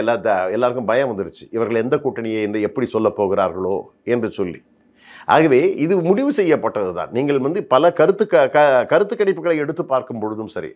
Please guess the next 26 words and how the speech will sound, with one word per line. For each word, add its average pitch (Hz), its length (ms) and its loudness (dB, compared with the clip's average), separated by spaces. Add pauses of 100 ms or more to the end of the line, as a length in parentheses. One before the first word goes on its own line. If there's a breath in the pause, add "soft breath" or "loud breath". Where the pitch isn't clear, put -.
(100)
அந்த 95 180 -6
கருத்து 135 180 -4
கணிப்புகளை 165 320 -4
நம்பலாம் 147 400 0
கூட, 92 140 -4 (800 loud breath)
இன்றைக்கு 139 300 0
உண்மையிலே 208 440 4
பார்த்தா 170 180 4 (100)
உயிரோட்டமாக 202 640 2
இருக்கக்கூடிய 156 500 -4
கூட்டணியாகத்தான் 143 680 0
இதை 107 180 -2
பார்ப்பார்கள். 85 440 -4 (840 soft breath)
யார், 196 340 6 (240)
யாரால் 202 440 6
இவர்களை 170 400 4 (100)
வீழ்த்த 156 360 0
முடியும், 98 360 -8 (500)
யாரால் 185 380 4
இவர்களை 135 340 0
வீழ்த்த, 139 200 0 (100)
வீட்டுக்கு 147 280 -4
அனுப்ப 110 180 -4 (100)
முடியும், 92 260 -8 (200)
நல்ல 190 240 2
திட்டங்களை 160 340 -2